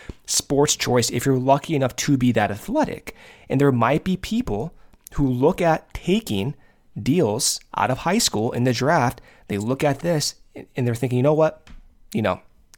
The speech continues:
it's just not worth it. I'm gonna go to, I'm gonna go to college. I'm gonna go get my degree. I'm not gonna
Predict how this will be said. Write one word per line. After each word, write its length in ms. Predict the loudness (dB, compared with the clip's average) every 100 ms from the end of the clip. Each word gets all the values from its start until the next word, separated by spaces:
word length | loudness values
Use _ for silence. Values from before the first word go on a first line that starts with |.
| -6
it's 140 | -2
just 200 | 0 2
not 200 | 0 0
worth 240 | -4 -8 -10
it. 140 | -16 -20 _
I'm 160 | -2 0
gonna 120 | 0
go 80 | 0
to, 120 | -2
I'm 220 | 0 2 4
gonna 200 | 4 4
go 140 | 2
to 80 | 2
college. 560 | 0 -2 -2 -6 -10 -12 -20 -12 -8
I'm 140 | -4
gonna 140 | -4
go 320 | -2 -2 -4 -4
get 160 | -6 -4
my 120 | -4
degree. 300 | -6 -4 -2
I'm 80 | -2
not 160 | 0
gonna 240 | -2 -4